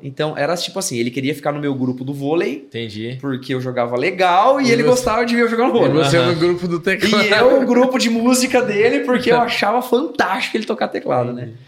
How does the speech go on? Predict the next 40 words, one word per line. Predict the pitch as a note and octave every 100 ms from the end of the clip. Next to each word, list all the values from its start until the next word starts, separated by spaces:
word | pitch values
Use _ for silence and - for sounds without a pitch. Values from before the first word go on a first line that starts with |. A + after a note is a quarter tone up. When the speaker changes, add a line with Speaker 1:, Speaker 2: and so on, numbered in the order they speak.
| _ _ -
Speaker 1:
Então, | D3 F#3+
a | G3
minha | G3+
escola | - - F#3 G#3 G3+
musical, | F3 E3 C#3+ C3+ - D3+ E3+ C#3 A2+ -
ela | C3+ D#3
veio | C#3 D#3+
meio | D#3+ E3
desse | D#3 D#3+ - G3
jeito, | F3 D#3 C3+ G#2
né? | A2 A#2 B2+
Speaker 2:
Entendi. | B2+ B2+
Speaker 1:
Eu | C#3+
aprendi | D3 D#3 D3+ C#3 C3
o |
básico, | A#2+ A2+ A2+ C3+ C#3 F3 - C#4
comecei | - D#3+ D#3 E3+ F3+
um |
pouquinho | F3 - D#3
avançado | C#3+ C#3 C3+ - C3 B2+ C#3+ D#3+
com | - C3+
a |
professorinha | C3 B2+ C3 B2+ B2+ C3 B2+
lá, | B2+ D#3 - - _ -
eu | C#3
não | D3+ C#3
lembro | C3+
o | B2+
nome | B2
dela, | A#2 A#2 C#3 C#3
mas | B2+ C3 - - - -
foi | B2
o | C#3+
que | D#3
me | D#3 D#3
ensinou | D3+ C#3+ D3+
o |
beabá | C#3 E3+ C3+ C3+ C3+
da | D#3
música. | C3+ G#2+